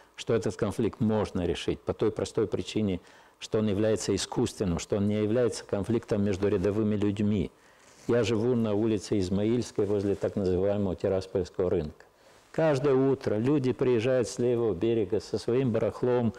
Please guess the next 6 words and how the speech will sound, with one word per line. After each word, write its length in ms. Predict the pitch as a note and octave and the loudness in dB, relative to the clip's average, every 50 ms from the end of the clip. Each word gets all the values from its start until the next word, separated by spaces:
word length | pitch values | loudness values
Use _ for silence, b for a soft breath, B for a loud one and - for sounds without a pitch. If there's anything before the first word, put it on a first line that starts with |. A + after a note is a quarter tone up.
| B B B B B | B B B B B
что-то 340 | B - - - C3+ B2+ C3 | B -6 -2 -2 -2 0 -2
пытаются 640 | G#2+ - B2+ G#2+ - B2+ B2+ B2+ A2 - - A#2+ - | -2 -2 -2 -2 0 2 2 2 0 0 -2 -4 -4
продать. 720 | - B2 A#2 A#2 G#2+ G#2 A2 F#2+ - - - - - - - _ b b b b b b - - | -2 -2 0 0 0 2 2 0 0 -2 -8 -16 -16 -18 -20 _ b b b b b b -8 -6
Это 160 | G#2 - A2 | -4 -4 -4
что, 320 | - - - - A#2+ G2+ | -4 -4 -2 -2 -2 -2
конфликт? 800 | - - B2 F2+ F2 - - C3+ B2+ B2+ - - - - - - | -2 -2 -4 -4 -6 -6 -2 0 0 0 -2 -4 -12 -20 -20 -20